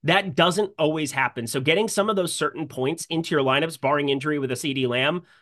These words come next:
feels like a path I'm gonna take more times than not on a pa-, on a week like this and let fifty-five percent of the field figure out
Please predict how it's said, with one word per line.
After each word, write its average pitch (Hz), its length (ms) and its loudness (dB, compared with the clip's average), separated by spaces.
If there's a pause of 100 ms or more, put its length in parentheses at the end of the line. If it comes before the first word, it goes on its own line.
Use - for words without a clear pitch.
(120)
feels 214 160 6
like 214 120 2
a 196 60 -2
path 156 300 0
I'm 160 120 0
gonna 160 140 -2
take 160 260 -4
more 143 220 2
times 156 300 0
than 127 140 -2
not 135 280 2
on 196 120 2
a 202 40 0
pa-, 208 220 -4
on 196 120 2
a 196 40 2
week 196 200 0
like 196 200 0
this 208 180 -4
and 175 100 -2
let 160 200 0
fifty-five 185 520 0
percent 170 280 -2
of 156 80 -4
the 151 60 -14
field 147 280 -2
figure 139 300 0
out 147 240 2